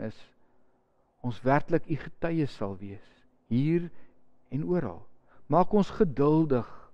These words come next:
gee ons 'n oor om te hoor, 'n hart om om te gee en hande om te werk. En mag ons binne dit alles, die geleenthede wat U ons gee, volledig benut en ligdraers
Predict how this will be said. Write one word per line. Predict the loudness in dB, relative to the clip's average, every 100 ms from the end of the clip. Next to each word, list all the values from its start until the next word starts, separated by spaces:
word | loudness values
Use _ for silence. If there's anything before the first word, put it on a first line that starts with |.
| _ _ _ -20 -20 -2
gee | 6 8
ons | 8 4
'n | 4
oor | 6 6
om | 4 4
te | 2
hoor, | 6 4 4 -2 -10 -18 -20 -20 -20 _ _ _
'n | 0
hart | 0 2 4 4 4
om | 2
om | 2 2
te | 0
gee | -4 0 0 2
en | 0
hande | 2 2 4 4
om | 2
te | 0 -2
werk. | -2 -4 -6 -12 -20 -20 -20 _ _ _ _ _ _ _ _ _ _ _ _ _ _ _ _ -2
En |
mag | 2 2 2
ons | 2
binne | 6 6 6
dit | 2 2
alles, | 0 0 -2
die | -4
geleenthede | -2 0 0 2 4 4 4 6 8
wat | 4 4
U | 0
ons | 0 -6 -4
gee, | -2 -2 -4 -12 -16 -20 -20 -20 _ _ _ _ _ _ _ -2
volledig | 0 2 0 0 -2 -2
benut | -2 -2 -8 -18 -20 -20 -20 _ _ -4
en | 0 0 4
ligdraers | 2 2 0 2 2 0